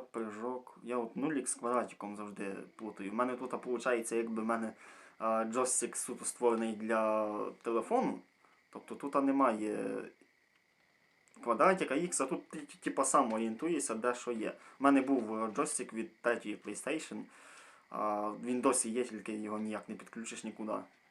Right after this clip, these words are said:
То я вже по ньому якби знаю, що і як. Так, ну управління, як завжди, дебільне. <laughs> От я не можу привикнути до управління в іграх на першу PlayStation. А,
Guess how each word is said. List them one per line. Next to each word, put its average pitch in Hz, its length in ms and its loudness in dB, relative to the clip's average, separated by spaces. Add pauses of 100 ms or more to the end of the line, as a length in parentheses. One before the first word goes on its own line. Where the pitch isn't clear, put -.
(1000)
То 120 80 -4
я 131 120 6
вже 120 160 2
по 127 140 -2
ньому 117 240 0
якби 107 320 -6 (520)
знаю, 120 340 -2
що 113 200 -8
і 113 160 -4
як. 107 360 -10 (1000)
Так, - 220 -4
ну 147 140 0
управління, 165 480 0
як 135 200 0
завжди, 123 400 -2
дебільне. 113 580 -2 (100)
<laughs> 185 160 2 (400)
От 123 200 -4
я 147 120 8
не 143 100 4
можу 123 300 4
привикнути 117 520 -2
до 110 140 -2
управління 113 500 0
в 104 180 -8
іграх 107 400 -6
на 104 180 -4
першу 107 320 -6
PlayStation. - 600 -10 (580)
А, 107 240 -2